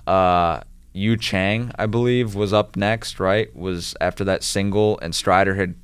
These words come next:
gotten him out twice. And I think, I think there's an argument to be made for leaving him in, but you saw the home run.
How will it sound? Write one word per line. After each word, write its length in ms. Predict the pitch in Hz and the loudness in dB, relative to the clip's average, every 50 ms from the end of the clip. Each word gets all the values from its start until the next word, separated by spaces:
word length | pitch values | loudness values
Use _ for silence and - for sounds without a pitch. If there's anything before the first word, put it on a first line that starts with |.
| - | -2
gotten 260 | - 98 92 76 76 | 0 2 2 2 0
him 140 | 101 98 95 | -2 -2 0
out 240 | 92 92 95 - - | 0 0 0 -2 -4
twice. 580 | - - 101 92 87 98 117 - - - - - - - - - - - - - - - - - - - | -2 0 0 2 2 0 -2 -4 -6 -8 -10 -14 -18 -20 -10 -6 -4 -4 -4 -6 -8 -10 -14 -14 -8 -4
And 720 | - 98 98 95 95 92 92 95 92 92 92 90 82 - - - - - - - - - - - - - - - - - - - - - - - - - | 0 2 2 2 2 2 2 0 0 -2 -2 -4 -6 -8 -14 -16 -20 -20 -20 -20 -20 -20 -20 -20 -20 -20 -20 -20 -20 -20 -20 -20 -20 -20 -20 -6 -2 -2
I 120 | 101 113 | -2 -2
think, 340 | 113 - 151 139 127 - - - - - - - | 0 0 0 0 0 0 -4 -10 -18 -10 -2 -2
I 80 | 120 127 | 0 0
think 200 | - 180 156 147 | 0 -2 0 2
there's 160 | 143 131 120 | 0 2 4
an 60 | 117 | 4
argument 400 | 113 113 113 104 110 110 113 110 | 4 4 4 2 0 -2 -2 -2
to 60 | - 135 | -2 -2
be 80 | 143 | 0
made 240 | 120 110 104 107 - | 2 2 2 2 2
for 100 | - 120 | 2 2
leaving 300 | 113 110 110 104 127 123 | 2 4 2 2 0 -2
him 120 | 117 117 | -2 0
in, 260 | 101 87 90 104 117 - - - - - - - - _ | 0 -2 -2 -4 -6 -8 -12 -18 -20 -20 -20 -20 -20 _
but 380 | - 131 120 110 98 92 85 - - - - - - - - - - - - - - - | 2 4 4 4 4 2 0 -4 -10 -20 -20 -20 -20 -20 -20 -20 -20 -20 -20 -20 -18 -10
you 120 | - 95 | -8 -6
saw 240 | 95 - 117 107 104 | -2 2 4 4 4
the 80 | 104 101 | 4 4
home 260 | 104 104 101 95 98 | 2 0 0 2 2
run. 400 | 95 95 98 98 98 95 98 - | 2 2 2 2 0 -2 -6 -10